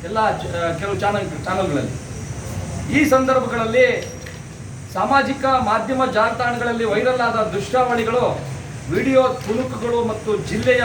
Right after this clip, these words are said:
ವಿವಿಧ ಸ್ಥಳೀಯ ದಿನಪತ್ರಿಕೆಗಳಲ್ಲಿ ಪ್ರಕಟವಾದ ವರದಿ ಆಧಾರದ ಮೇಲೆ ಶ್ರೀ ದಸ್ತಗಿರಿ ಸಾಬ್, ಗಸ್ತು ಅರಣ್ಯ ಪಾಲಕ, ಹೊನ್ನಿಕೇರಿ ಗಸ್ತು ಬೀದರ್ ಪ್ರಾದೇಶಿಕ ಅರಣ್ಯ ವಲಯದವರು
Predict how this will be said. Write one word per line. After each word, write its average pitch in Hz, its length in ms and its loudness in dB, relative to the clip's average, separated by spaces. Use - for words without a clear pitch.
ವಿವಿಧ 247 280 -2
ಸ್ಥಳೀಯ 247 500 -2
ದಿನಪತ್ರಿಕೆಗಳಲ್ಲಿ 220 960 0
ಪ್ರಕಟವಾದ 214 920 0
ವರದಿ 214 280 4
ಆಧಾರದ 226 420 2
ಮೇಲೆ 240 640 0
ಶ್ರೀ 240 240 -2
ದಸ್ತಗಿರಿ 269 520 2
ಸಾಬ್, 240 340 0
ಗಸ್ತು - 360 2
ಅರಣ್ಯ 262 300 2
ಪಾಲಕ, 233 400 2
ಹೊನ್ನಿಕೇರಿ 247 680 0
ಗಸ್ತು - 320 -4
ಬೀದರ್ 240 400 -2
ಪ್ರಾದೇಶಿಕ 214 520 0
ಅರಣ್ಯ 240 380 2
ವಲಯದವರು 233 880 2